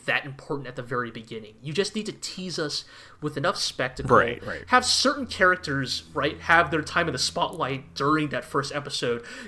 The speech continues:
Speaker 1: doing weird, crazy shit. And then all of a sudden,
Speaker 2: Mm.
Speaker 1: we're like, "Whoa, what's that guy's deal?" Like, you know?
Speaker 2: Right.
Speaker 1: And, and then you can sprinkle that in and,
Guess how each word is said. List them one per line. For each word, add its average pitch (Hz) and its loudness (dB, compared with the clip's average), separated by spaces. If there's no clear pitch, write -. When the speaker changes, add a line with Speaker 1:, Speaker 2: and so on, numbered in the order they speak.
Speaker 1:
doing 139 0
weird, 156 -2
crazy 135 -2
shit. 127 -4
And 156 0
then 160 2
all 202 2
of 190 0
a 175 2
sudden, 190 0
Speaker 2:
Mm. 123 -4
Speaker 1:
we're 196 2
like, 170 2
"Whoa, 240 6
what's 247 8
that 285 2
guy's 185 4
deal?" 135 -2
Like, 175 0
you 170 0
know? 156 6
Speaker 2:
Right. 90 4
Speaker 1:
And, 151 -4
and 151 -6
then 190 2
you 180 -4
can 151 -10
sprinkle 170 0
that 127 2
in 147 2
and, 131 -10